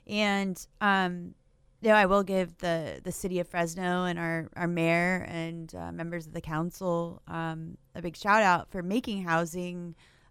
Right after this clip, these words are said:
um, you know, topics and issues a priority and looking at, um,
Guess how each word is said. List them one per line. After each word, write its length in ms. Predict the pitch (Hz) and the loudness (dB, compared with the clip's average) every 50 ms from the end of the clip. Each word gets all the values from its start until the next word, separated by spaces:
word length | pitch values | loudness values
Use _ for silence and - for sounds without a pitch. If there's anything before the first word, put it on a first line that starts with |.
| _ - | _ -6
um, 500 | 175 175 175 170 165 165 165 160 - - _ _ _ _ _ _ _ _ _ _ _ _ _ - | -2 0 0 0 -2 -6 -10 -12 -14 -16 _ _ _ _ _ _ _ _ _ _ _ _ _ -10
you 160 | 143 196 165 | -4 -4 -4
know, 60 | 147 | -4
topics 760 | - - 160 170 165 170 - 180 180 185 - - - - - | -4 -2 2 2 2 4 4 4 2 2 0 -6 -16 -14 -10
and 380 | 175 160 165 160 156 151 131 - - | -10 -10 -10 -10 -12 -12 -14 -10 -4
issues 640 | - 196 190 - 202 190 185 175 175 175 160 - | -2 -2 -2 -2 -4 -4 -4 -4 -4 -6 -10 -10
a 100 | - 170 | -10 -8
priority 680 | 165 - 175 160 156 156 160 165 175 175 185 190 190 - - | -4 0 2 2 2 2 2 0 0 -2 -4 -6 -8 -6 -4
and 240 | 170 160 165 170 - _ _ _ _ _ _ _ - 135 | -4 -4 -4 -4 -8 _ _ _ _ _ _ _ -14 -4
looking 460 | 170 180 180 - - 190 180 170 - - | 0 0 0 0 0 -8 -8 -8 -6 -2
at, 460 | - 180 170 170 175 180 - - - - - - - - - - - _ - | 2 2 4 4 2 0 -2 -6 -14 -16 -18 -20 -20 -20 -20 -20 -20 _ -10
um, 480 | - 175 175 170 165 160 - - - | -6 -2 -2 -2 -2 -4 -6 -12 -14